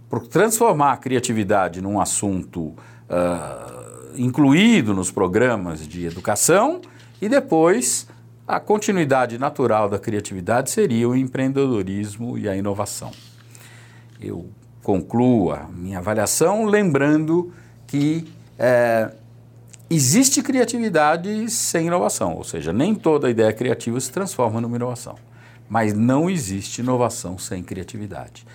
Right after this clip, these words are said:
A criatividade é um pré-requisito absolutamente fundamental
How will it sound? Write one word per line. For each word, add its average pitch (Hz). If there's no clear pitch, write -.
A -
criatividade 92
é 104
um -
pré-requisito 98
absolutamente 113
fundamental 156